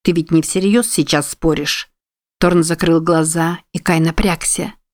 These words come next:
Но Торн только вздохнул и снова открыл глаза. «Ты его не получишь.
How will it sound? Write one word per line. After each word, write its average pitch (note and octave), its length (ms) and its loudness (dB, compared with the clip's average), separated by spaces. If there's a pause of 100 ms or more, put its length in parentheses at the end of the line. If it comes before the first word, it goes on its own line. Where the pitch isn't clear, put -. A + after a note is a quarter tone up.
(140)
Но F#3 100 4
Торн F3+ 320 0
только F3 280 -2
вздохнул E3+ 640 0 (100)
и F3+ 60 -2
снова E3+ 380 0
открыл E3 340 -2
глаза. F3 540 0 (920)
«Ты E3 100 2
его D3+ 180 4
не C#3+ 140 4
получишь. D3+ 680 -2